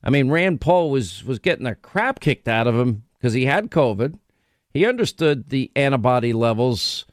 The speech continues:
would, would naturally decline within his body. And then we learned a lot about what are T cell antibodies.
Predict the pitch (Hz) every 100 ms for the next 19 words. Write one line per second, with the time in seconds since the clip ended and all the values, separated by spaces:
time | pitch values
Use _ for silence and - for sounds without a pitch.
0 | _ - 123 - - 117 110 110 135 147
1 | - 135 123 101 110 - 131 131 127 113
2 | 123 120 107 104 95 101 147 190 131 101
3 | _ _ _ _ 170 277 240 175 147 139
4 | 131 135 120 127 113 120 117 - 175 160
5 | - 123 - 113 107 92 92 98 147 120
6 | -